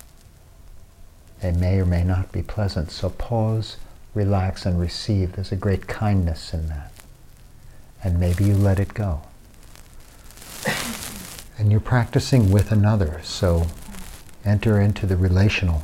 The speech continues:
aspect of practice. Pause, relax, open, because this is where you're going to speak in this emergence, this emergent moment.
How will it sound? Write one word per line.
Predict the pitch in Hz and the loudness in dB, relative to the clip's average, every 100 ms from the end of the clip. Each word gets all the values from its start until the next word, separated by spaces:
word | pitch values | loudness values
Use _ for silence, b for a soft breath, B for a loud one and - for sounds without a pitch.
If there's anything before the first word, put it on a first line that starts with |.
| - | -2
aspect | 82 80 - - - | -2 -2 -4 -6 -6
of | 78 | -6
practice. | - 82 - 85 - | -2 -4 -4 -8 -6
Pause, | - 104 95 92 - | -2 0 2 0 -2
relax, | 101 90 85 85 - - | -2 0 2 -2 -6 -4
open, | 101 110 - 76 80 - - - - - - - | -2 0 -2 -8 -10 -14 -18 -18 -18 -20 -20 -20
because | - - 95 | -10 -4 -2
this | 101 - | -2 -2
is | 98 98 | -4 -2
where | 95 | 0
you're | 90 | 0
going | 90 90 90 | 0 0 0
to | 85 | -4
speak | - - 98 - 85 | -6 -2 -2 -2 -2
in | 87 | 0
this | 90 - | 0 -2
emergence, | 90 87 85 95 90 82 - - - - - - - - - - - B B B B B | -2 0 2 2 2 -2 -6 -12 -12 -14 -18 -20 -20 -20 -20 -20 -20 B B B B B
this | 101 - | -12 -4
emergent | 90 87 92 95 87 | 0 0 0 -2 -2
moment. | 90 90 85 | 0 0 -4